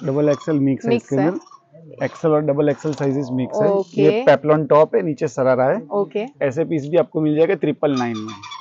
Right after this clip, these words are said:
Speaker 2: सर, ये
Speaker 1: अभी,
Speaker 2: निकाल दीजिए पीस। हाँ।
Speaker 1: अभी स्टिचिंग के पैसे के रेट में पीस मिल रहे हैं आपको।
Speaker 2: यस, ये देखें आप, ये हमने आगे पीस
Speaker 1: आगे
Speaker 2: देखा
Speaker 1: दिखाया है,
Speaker 2: उसी का।
Speaker 1: उसका बड़ा साइज है। इसका सिक्स, ये थ्री एक्सएल है, वन ज़ीरो नाइन फ़ाइव में डाला हुआ है।
Speaker 2: वन ज़ीरो नाइन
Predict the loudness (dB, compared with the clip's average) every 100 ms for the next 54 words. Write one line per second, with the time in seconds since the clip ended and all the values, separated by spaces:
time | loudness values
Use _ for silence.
0 | -20 _ -2 0 2 2 0 -6 -6 -8
1 | -12 -14 -16 -20 _ _ _ _ _ -14
2 | -14 -14 -20 _ 0 2 0 -4 -6 -6
3 | 0 2 2 2 2 2 -2 -4 -12 _
4 | -20 -20 _ _ _ 0 2 4 4 2
5 | 2 -2 -2 -2 -2 -2 -4 -8 -16 -16
6 | _ -16 -12 -12 -14 -20 -12 -6 -6 -6
7 | -12 -14 -14 -6 -4 -2 -2 -2 -4 -4
8 | 0 4 6 4 6 8 8 6 4 4
9 | 6 6 6 2 2 0 -4 -14 _ _
10 | -4 0 0 0 -2 -4 0 0 0 4
11 | 4 4 2 0 4 4 4 4 6 6
12 | 4 4 4 4 4 4 4 2 -2 -4
13 | -6